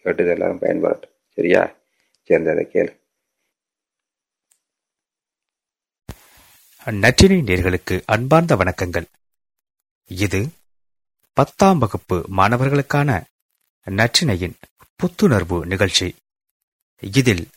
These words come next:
Speaker 2: சமூக அறிவியல் பாடத்திலிருந்து ஒரு மதிப்பெண் வினாக்கள். உங்களுக்காக தொகுத்து வழங்குபவர் கந்தர்வக்கோட்டை கருப்பையா.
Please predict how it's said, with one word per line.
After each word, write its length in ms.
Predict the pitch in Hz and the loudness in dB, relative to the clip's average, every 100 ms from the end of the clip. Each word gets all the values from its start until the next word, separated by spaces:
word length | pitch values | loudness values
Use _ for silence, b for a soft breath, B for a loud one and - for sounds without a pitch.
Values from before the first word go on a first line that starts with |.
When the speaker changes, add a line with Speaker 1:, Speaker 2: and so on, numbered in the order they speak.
| _ | _
Speaker 2:
சமூக 680 | - - 123 160 202 196 - | -2 4 4 4 4 4 2
அறிவியல் 480 | 95 90 95 90 - | 0 0 0 -2 0
பாடத்திலிருந்து 720 | 98 110 - 135 147 135 85 - _ _ _ _ _ 95 | 0 2 0 0 0 -2 -4 -6 _ _ _ _ _ -2
ஒரு 200 | 113 165 | 2 4
மதிப்பெண் 400 | 196 135 - 95 | 4 2 0 -4
வினாக்கள். 480 | 90 95 92 90 85 - _ _ _ _ _ _ _ _ _ - | 0 0 0 -2 -6 -10 _ _ _ _ _ _ _ _ _ -12
உங்களுக்காக 560 | 104 135 147 165 165 | -4 -2 2 2 2
தொகுத்து 460 | 170 95 101 110 104 | 0 -2 0 2 2
வழங்குபவர் 440 | 113 127 131 147 - _ 107 | 2 2 0 0 -8 _ -2
கந்தர்வக்கோட்டை 680 | 104 117 165 - - - - | 0 0 -2 -2 -2 -4 -4
கருப்பையா. 560 | 170 131 95 85 82 | -4 -2 -2 0 -2